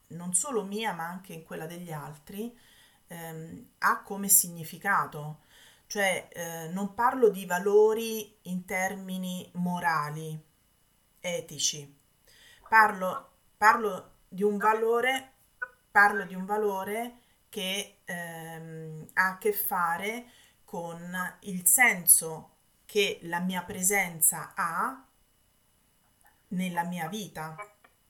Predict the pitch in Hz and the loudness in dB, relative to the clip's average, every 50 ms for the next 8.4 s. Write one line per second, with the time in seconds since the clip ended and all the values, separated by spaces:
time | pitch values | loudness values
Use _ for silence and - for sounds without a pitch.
0 | _ _ - 233 233 240 233 233 233 - - - - - 262 262 247 220 208 202 | _ _ -18 -18 -16 -16 -16 -16 -14 -14 -14 -14 -12 -6 0 0 2 2 2 -2
1 | - - _ _ _ _ - 226 208 185 - - 294 311 320 330 - - 226 208 | -4 -10 _ _ _ _ -10 -8 0 4 6 6 6 4 4 4 4 6 6 4
2 | 214 226 220 208 190 180 - - - 175 180 190 190 190 196 196 233 254 247 202 | 4 4 4 4 2 2 -2 -6 -8 -6 -6 -4 -4 -4 -4 -4 -2 -4 -4 -4
3 | 180 - 170 160 147 - - - 202 190 - - - - - 190 185 185 190 196 | -2 -2 -2 -2 -2 -4 -6 -6 -4 -4 -4 -4 -8 -8 -6 -6 -6 -4 -4 -4
4 | 196 196 185 180 180 185 226 277 294 285 - _ _ _ _ _ _ _ _ _ | -2 -2 -2 -2 -2 -4 -4 -6 -6 -10 -18 _ _ _ _ _ _ _ _ _
5 | _ _ _ _ _ _ _ _ _ _ _ _ _ _ _ - 233 226 - - | _ _ _ _ _ _ _ _ _ _ _ _ _ _ _ 0 0 0 -2 -4
6 | 196 190 185 175 175 208 214 214 208 196 190 185 185 196 214 233 240 - - - | -6 -6 -6 -4 0 0 0 0 0 -2 -4 -4 -4 -4 -4 -6 -6 -8 -6 -4
7 | 226 220 196 185 180 185 196 202 202 - - - 160 160 170 180 147 151 156 156 | -4 -4 -4 -6 -6 -6 0 2 2 2 2 0 -6 -12 -10 -10 -10 -10 -10 -10
8 | 156 160 156 156 147 147 143 - | -10 -10 -10 -10 -10 -12 -14 -18